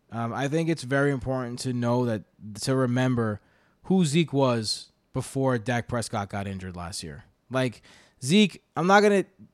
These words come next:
go into the exact numbers 'cause they're ridiculous, but if you go down his l-, game logs, it's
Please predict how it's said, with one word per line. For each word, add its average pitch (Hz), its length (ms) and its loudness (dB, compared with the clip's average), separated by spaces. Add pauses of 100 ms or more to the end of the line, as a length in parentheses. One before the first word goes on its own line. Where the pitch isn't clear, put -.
(180)
go 160 220 6
into 156 140 0
the 147 120 2
exact 131 480 -2
numbers 135 400 0
'cause 120 180 -4
they're 117 120 0
ridiculous, 117 520 -4
but 123 120 -6
if 117 80 -6
you 160 80 -2
go 175 200 4
down 151 280 4
his 135 140 -2
l-, 104 100 -4
game 117 400 -2
logs, 143 460 0
it's - 260 -6